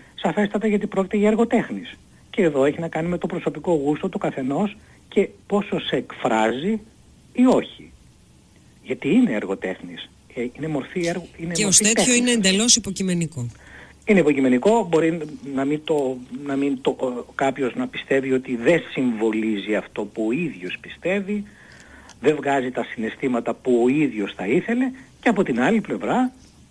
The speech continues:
Speaker 1: όπως βλέπω στα κοινωνικά δίκτυα, υπάρχουν άνθρωποι που τους εκφράζει, τους εξέφρασε αυτό που έκανε ο κύριος Κοτρίδης, τους άρεσε πάρα πολύ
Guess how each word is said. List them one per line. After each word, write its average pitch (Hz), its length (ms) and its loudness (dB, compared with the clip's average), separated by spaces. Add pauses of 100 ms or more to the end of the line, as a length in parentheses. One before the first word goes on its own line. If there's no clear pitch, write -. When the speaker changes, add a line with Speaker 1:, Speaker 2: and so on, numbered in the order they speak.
(340)
Speaker 1:
όπως 107 260 -6
βλέπω 107 380 -4
στα 98 240 -16
κοινωνικά 98 420 -8
δίκτυα, 202 360 -4 (320)
υπάρχουν - 500 -2
άνθρωποι 214 380 2
που 220 240 -6
τους - 220 -2
εκφράζει, 196 840 0 (600)
τους - 140 -6
εξέφρασε - 720 -2
αυτό - 180 -10
που - 140 -10
έκανε 101 420 -8
ο 90 360 -12
κύριος 107 260 -6
Κοτρίδης, 196 520 -2 (320)
τους - 200 -6
άρεσε 156 420 0
πάρα 135 300 -2
πολύ 180 420 0